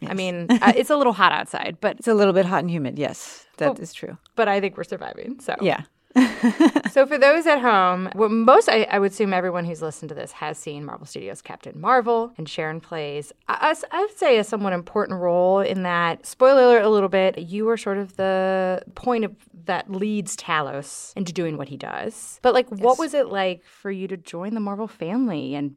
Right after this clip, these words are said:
Speaker 1: be officially one of us?
Speaker 2: There are pretty much no words to describe,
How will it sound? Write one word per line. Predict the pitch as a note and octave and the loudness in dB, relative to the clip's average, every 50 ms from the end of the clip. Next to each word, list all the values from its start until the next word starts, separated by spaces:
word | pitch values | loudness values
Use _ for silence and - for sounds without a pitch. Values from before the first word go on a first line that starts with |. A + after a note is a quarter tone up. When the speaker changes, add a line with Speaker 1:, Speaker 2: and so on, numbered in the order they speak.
| _ _ | _ _
Speaker 1:
be | - A3 A#3+ | -4 -2 -2
officially | A#3 - - - - F#3+ G3 - - F#3+ F3 D#3+ - _ _ - - F3 E3 | -2 -4 -6 -8 -8 -8 -6 -4 -2 -2 -2 -2 -4 _ _ -20 -20 -18 -14
one | - F3 F#3 | -12 -10 -8
of | G3 E3 | -8 -8
us? | D#3+ A3 E4 - - - - - - _ _ _ - | -8 -6 -6 -8 -8 -10 -14 -18 -20 _ _ _ -14
Speaker 2:
There | F3 E3 G3 G#3 G#3 G#3 G#3+ G#3 G3 - | -6 0 2 4 4 6 6 4 4 4
are | - G3 F#3 F3+ F#3 F#3 F3+ F3+ F3 - - - _ | 4 6 6 6 6 6 4 4 2 0 -4 -10 _
pretty | - D#4+ D#4+ E4 | -4 -4 -2 0
much | C4+ A#3+ F#3+ - - | -2 -2 -4 -4 -4
no | F3+ E3+ E3+ E3+ | -4 -2 0 0
words | D#3+ D3 C3+ C#3+ D3 D3+ F3+ A#3 C4 C#4+ D4 D4+ - - - - | -2 -2 -2 -2 0 0 0 0 -2 -4 -6 -8 -12 -18 -16 -12
to | - F4+ | -10 -8
describe, | C4+ C4 - - B3 B3 - - C4+ C4+ C4+ | -8 -8 -6 -4 -4 -2 -2 -2 -4 -6 -6